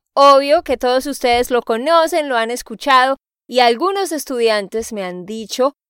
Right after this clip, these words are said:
que lo intentaron leer, pero se frustraron <laughs> y no continuaron.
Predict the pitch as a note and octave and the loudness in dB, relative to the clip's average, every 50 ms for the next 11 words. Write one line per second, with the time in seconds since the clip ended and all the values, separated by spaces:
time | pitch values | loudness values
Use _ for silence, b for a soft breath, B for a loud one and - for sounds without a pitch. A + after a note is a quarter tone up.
0 | _ _ - A3+ G#3+ G#3+ G3+ G3 - - F#3 F3+ F3+ E3+ - G3 G3 G3+ G3+ A3 | _ _ -8 -4 -4 -4 -6 -6 -8 -8 -8 -8 -8 -4 -2 0 0 0 0 -2
1 | A3 A3+ A#3+ B3+ B3+ B3+ B3 A#3+ A#3+ B3 B3+ - _ _ _ _ - G3+ G3+ G#3 | -2 -2 -2 0 0 0 2 2 0 0 -2 -4 _ _ _ _ -8 -6 -4 -4
2 | G3+ - - C4 B3+ A#3+ - - B3+ C4+ C4 - - - B3+ A#3+ A#3+ A#3 A3+ A3+ | -4 -4 -2 0 0 -2 -2 -4 -6 -6 -6 -6 -6 -4 0 2 2 2 2 2
3 | A#3+ B3 D#4 C4+ - - - D4+ C#4 C4+ - _ - _ - - - _ _ - | 0 -4 -6 -10 -12 -12 -10 -8 -8 -8 -10 _ -20 _ -20 -20 -20 _ _ -14
4 | - A3 A3 A3 A3 A3 - - B3 B3 A#3 - C#4 C4 C4 C4+ C#4 D4 D4 D4 | -12 -8 -6 -4 -4 -4 -4 -4 -6 -6 -6 -8 -8 -6 -2 0 2 2 2 2
5 | D4 C#4 B3 G#3 F#3+ - | 2 0 -2 -4 -10 -18